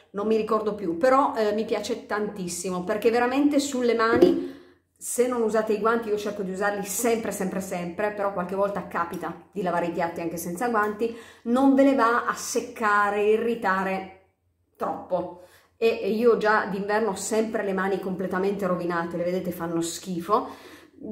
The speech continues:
quindi devo trovare prodotti che comunque non mi uccidano le mani.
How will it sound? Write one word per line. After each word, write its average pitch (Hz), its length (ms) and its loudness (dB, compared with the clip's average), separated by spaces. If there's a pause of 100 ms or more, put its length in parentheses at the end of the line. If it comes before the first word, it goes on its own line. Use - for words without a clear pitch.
(120)
quindi 262 260 4
devo 220 260 4
trovare 220 400 2
prodotti 240 580 2
che 226 200 2
comunque 208 480 -4
non 254 200 2
mi 240 120 4
uccidano 202 440 -2
le 170 120 -2
mani. 156 520 -6